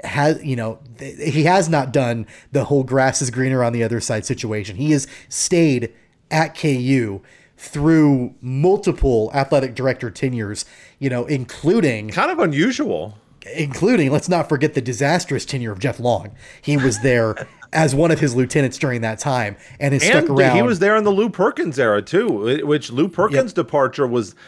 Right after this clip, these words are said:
Speaker 2: not necessarily, you know, on the best of terms.
Speaker 1: Right.
Speaker 2: Shane
Speaker 1: And I believe
Speaker 2: Zenger wasn't,
Speaker 1: Yeah.
Speaker 2: it wasn't exactly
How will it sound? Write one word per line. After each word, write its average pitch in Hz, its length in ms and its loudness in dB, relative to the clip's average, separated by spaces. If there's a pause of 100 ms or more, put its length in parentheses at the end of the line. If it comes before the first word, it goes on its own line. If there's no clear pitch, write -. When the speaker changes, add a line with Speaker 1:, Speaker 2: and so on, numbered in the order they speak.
(120)
Speaker 2:
not 127 340 -2
necessarily, 117 1200 0
you 123 240 -8
know, 120 140 -2
on 113 200 -2
the 113 80 -6
best 113 320 -2
of 107 120 -8
terms. 110 240 -2
Speaker 1:
Right. 120 240 0 (180)
Speaker 2:
Shane 131 240 -2
Speaker 1:
And 160 80 4
I 185 60 4
believe 165 380 4
Speaker 2:
Zenger 202 120 4
wasn't, 147 360 0
Speaker 1:
Yeah. 139 320 0
Speaker 2:
it 143 80 0
wasn't 147 260 0
exactly 135 580 -2